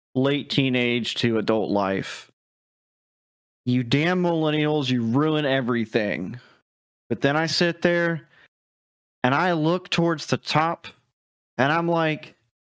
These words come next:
You see all those people up there that are making all the decisions?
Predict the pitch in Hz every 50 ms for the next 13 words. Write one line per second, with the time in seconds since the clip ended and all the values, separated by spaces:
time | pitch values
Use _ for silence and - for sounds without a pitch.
0 | _ _ - 151 143 - - 214 214 208 208 208 202 202 202 196 - - - 208
1 | 190 - 196 190 196 202 202 - - 214 208 202 202 202 196 165 143 135 131 135
2 | 151 165 170 - 170 165 165 170 151 160 156 151 143 - 185 185 185 190 190 190
3 | 185 180 - -